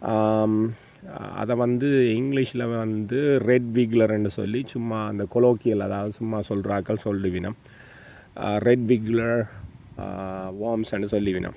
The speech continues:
வார்ம்ஸ்னா புழு, ரெட் விக்லர் வார்ம்ஸ்னு சொல்லுவினம். ஆனால், அம், அதோட சயின்டிஃபிக் நேம் வந்து ஐசீனியா ஃபெரிடான்னு சொல்றது.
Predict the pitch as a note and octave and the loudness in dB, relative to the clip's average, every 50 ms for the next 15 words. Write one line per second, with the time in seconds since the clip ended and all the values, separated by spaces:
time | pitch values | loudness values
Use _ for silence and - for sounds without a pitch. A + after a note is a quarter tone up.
0 | - - - - - _ - G2+ G#2+ A2 G#2 - - G2 G#2 A2 - - G#2 A2 | -14 -20 -20 -20 -20 _ -8 -6 -6 -6 -6 -6 -6 -6 -6 -6 -4 -2 -2 -2
1 | D3 - - - - - - - _ - _ _ _ _ - - G#2+ G#2 G#2 G#2 | -2 -4 -6 -20 -20 -20 -20 -20 _ -20 _ _ _ _ -4 -2 -2 -2 -2 -4
2 | G#2 F2+ G2+ G2+ F#2+ G2 G2 G2+ G2 F#2+ - G2+ G2 - G#2 G2 F#2+ F#2 F2+ F2 | -6 -6 -6 -8 -8 -8 -8 -8 -10 -10 -10 -8 -6 -2 -2 0 0 0 -2 -4
3 | G#2 A#2 - - - - - - - - G2+ G#2+ G#2+ G#2 G#2 G#2 G2+ G2 G2 F#2+ | -6 -8 -12 -18 -20 -20 -18 -12 -8 -4 -2 -2 0 0 0 0 -2 -2 -2 -4
4 | F#2+ F#2+ F#2+ F#2 F#2+ F#2 F2+ F#2 F#2+ F#2 F2+ F#2+ - - - - - - - - | -4 -4 -2 -2 -2 -2 -4 -6 -6 -8 -8 -10 -12 -14 -16 -18 -18 -18 -18 -18
5 | - - - - - _ _ - - - G2+ G2+ G2+ G#2+ A#2+ B2 A#2 G#2+ - A#2+ | -18 -18 -20 -20 -20 _ _ -12 -6 -2 0 0 2 2 2 2 0 0 0 0
6 | B2 C#3+ D3 - C#3 A#2 A#2 A#2+ G2 - - - A#2 A2+ A2+ A2+ A#2 A#2 G#2+ G#2 | 0 2 2 0 2 2 2 2 0 -2 -6 -4 -2 -2 0 0 -2 -2 -2 -4
7 | G2+ G2+ G2+ G2 G2 A#2+ C3 C3 C3 A#2+ A2+ A2+ A#2 G2+ A2+ B2 A#2+ A2 A2+ A#2+ | -4 -4 -4 -4 -2 0 0 2 2 2 0 -2 -2 0 2 2 2 2 2 2
8 | A#2+ A#2+ A#2 A2+ A2+ A2+ A2+ A2+ A2+ - - - - _ _ _ _ - - - | 2 4 4 2 2 0 0 -2 -4 -8 -14 -20 -20 _ _ _ _ -18 -6 -2
9 | A#2+ G#2+ G#2+ A#2 G#2 G2+ G2 F#2+ F#2 - - G2 F#2+ F2 F2 F2 E2+ F2 C3+ | 0 2 4 4 2 2 0 0 -2 -2 -2 -2 -2 -2 -2 -2 -2 -2 -4